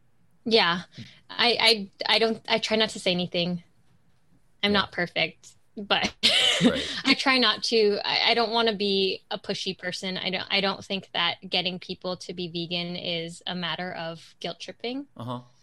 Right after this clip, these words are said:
Speaker 1: You know, I think that going vegan is very much a choice that you have to make on your own.
Speaker 2: Mm-hmm.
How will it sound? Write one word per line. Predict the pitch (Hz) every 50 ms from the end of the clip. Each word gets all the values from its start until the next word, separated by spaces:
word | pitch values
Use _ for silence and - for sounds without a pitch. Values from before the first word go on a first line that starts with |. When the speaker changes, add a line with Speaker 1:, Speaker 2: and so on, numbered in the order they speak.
| _ _ _ _ _
Speaker 1:
You | - 202 208 208
know, | 208 208 208 208 214 220 233 233
I | - 208 202
think | - - 208 202 196 -
that | - 202 190 196 - - _ _ _ - - _ -
going | 196 202 214 220 202
vegan | 175 190 196 175 185 190 190
is | 190 180 170
very | 165 175 180 180 180
much | 180 185 180 - - - -
a | - -
choice | - - - 165 156 165 - -
that | - -
you | - 170 170
have | 151 - 156 - - -
to | - 170
make | 170 160 165 - -
on | 156 156 160 160
your | 156 156 -
own. | 165 151 143 151 175 185 220
Speaker 2:
Mm-hmm. | 226 - - 240 - -